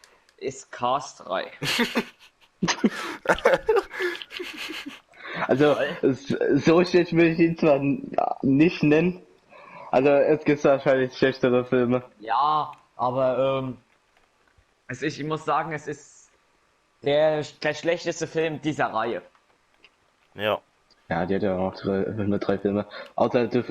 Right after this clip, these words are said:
Speaker 2: äh, zählst natürlich noch die Planes-Filme dazu, die ja, äh, im selben Universum spielen, nachdem, äh, nachdem die Autos ausgestorben sind, haben die Flugzeuge
Speaker 1: Nein,
Speaker 2: die
Speaker 1: wir,
Speaker 2: Welt
Speaker 1: wir
Speaker 2: übernommen.
Speaker 1: erzählen jetzt nur die, äh,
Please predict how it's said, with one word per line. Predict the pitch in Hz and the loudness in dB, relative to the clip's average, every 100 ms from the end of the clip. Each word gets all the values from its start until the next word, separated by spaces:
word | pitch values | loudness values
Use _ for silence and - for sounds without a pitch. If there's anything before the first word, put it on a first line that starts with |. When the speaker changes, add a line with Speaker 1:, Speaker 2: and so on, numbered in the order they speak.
| - | 2
Speaker 2:
äh, | 117 110 | 4 4
zählst | 123 113 | 0 0
natürlich | 113 - 113 107 - | -2 2 0 0 -2
noch | 107 104 - | -2 -2 -2
die | 107 | -2
Planes-Filme | - 107 113 117 - 104 101 | 2 2 2 -2 -2 0 0
dazu, | 101 95 - 117 - - - - - - | -2 -2 0 0 -2 -14 -14 -14 -16 -2
die | 113 | 2
ja, | 107 107 104 - | 4 4 2 0
äh, | - - | -2 0
im | 110 | -2
selben | 104 113 113 | 0 0 2
Universum | 110 104 107 113 - 98 | 0 2 2 2 0 -6
spielen, | - 101 110 | -2 0 2
nachdem, | 107 - 104 101 98 | 0 0 -2 0 0
äh, | 95 95 98 101 - - _ _ _ _ _ _ _ _ _ | 2 2 2 -2 -6 -18 _ _ _ _ _ _ _ _ _
nachdem | - 113 104 101 | 0 2 2 2
die | 104 92 | 2 2
Autos | 104 107 | 2 0
ausgestorben | - 110 - 107 107 101 101 | 0 0 -2 -2 0 0 0
sind, | 110 120 - _ _ _ _ _ _ _ _ - | 0 -2 -4 _ _ _ _ _ _ _ _ -2
haben | 113 104 | -2 0
die | |
Flugzeuge | - 113 113 110 | -2 0 2 2
Speaker 1:
Nein, | 98 | 2
Speaker 2:
die | 104 | 2
Speaker 1:
wir, | |
Speaker 2:
Welt | - | 2
Speaker 1:
wir | 104 | 2
Speaker 2:
übernommen. | 98 107 | 2 0
Speaker 1:
erzählen | 110 - 139 139 | -2 -4 -4 -2
jetzt | 131 - | -4 -4
nur | 135 131 | -4 -2
die, | 127 | -2
äh, | 123 123 120 | 0 0 0